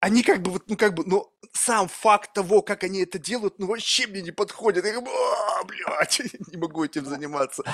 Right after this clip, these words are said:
И как бы ты, как бы глоток вот этого пытаешься сделать, и ты как бы тебя бу-, воротит. И как будто бы ты сейчас о том, что ты говоришь, описываешь так, что это как бы единственная форма проживания жизни.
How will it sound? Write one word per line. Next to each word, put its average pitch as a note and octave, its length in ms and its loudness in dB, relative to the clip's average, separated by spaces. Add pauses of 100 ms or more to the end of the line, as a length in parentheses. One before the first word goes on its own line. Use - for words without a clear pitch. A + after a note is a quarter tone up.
(380)
И G3 60 0
как A#3 120 4
бы A3 80 4
ты, A#3 140 -2 (160)
как A#3 180 2
бы G3+ 60 -2
глоток A3+ 500 6
вот G3+ 140 2
этого A3 260 6
пытаешься B3 480 2
сделать, G3 200 -6
и G3 40 -8
ты G#3 80 -6
как F#3+ 100 -10
бы F#3 60 -6
тебя F#3 140 2
бу-, G#3 240 -2 (760)
воротит. F#3 520 4
И E3+ 60 -8
как G3+ 180 -4
будто F4 260 2
бы G#3 120 0
ты A#3+ 140 -4
сейчас A3 420 0
о F#3+ 80 2
том, A3 280 0
что - 160 -6
ты F#3+ 120 -6
говоришь, F#3+ 640 2 (180)
описываешь G3+ 600 0
так, A#3+ 300 2 (220)
что - 220 2
это G3+ 180 4
как F#3+ 180 -2
бы E3 80 -4
единственная F#3 480 -2
форма F3 340 2
проживания D#3 580 -2
жизни. C3+ 360 -4